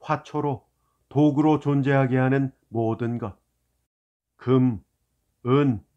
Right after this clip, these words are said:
금강석, 비단, 하인들, 대궐 같은 집을 모두 내버렸다. 그는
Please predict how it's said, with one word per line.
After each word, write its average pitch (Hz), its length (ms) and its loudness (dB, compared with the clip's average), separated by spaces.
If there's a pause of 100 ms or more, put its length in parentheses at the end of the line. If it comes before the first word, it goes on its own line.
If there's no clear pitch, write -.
(160)
금강석, 127 880 0 (280)
비단, 120 500 -8 (360)
하인들, 123 720 0 (480)
대궐 147 480 4
같은 143 340 -2
집을 139 380 -6 (220)
모두 131 560 0 (100)
내버렸다. 98 760 -10 (1120)
그는 120 460 0